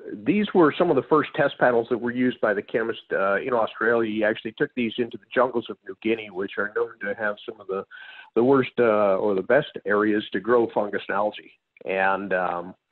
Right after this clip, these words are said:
the panels were treated from, uh, wood to concrete to painted materials, except the, uh, panel number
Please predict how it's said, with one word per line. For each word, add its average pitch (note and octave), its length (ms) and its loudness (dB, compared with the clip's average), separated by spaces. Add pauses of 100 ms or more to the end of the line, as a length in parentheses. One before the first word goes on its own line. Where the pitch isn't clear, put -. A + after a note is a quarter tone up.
(680)
the - 60 -20
panels B2+ 440 0
were G#2+ 120 -2
treated B2 480 0 (100)
from, G#2 380 -2
uh, F#2 260 0
wood C3 380 4
to G2+ 80 0
concrete A#2 640 0
to - 60 -12
painted B2 360 2
materials, A2+ 720 2
except A#2 480 0
the, G#2 280 0
uh, G2 220 2
panel A2+ 300 2
number G2+ 260 -2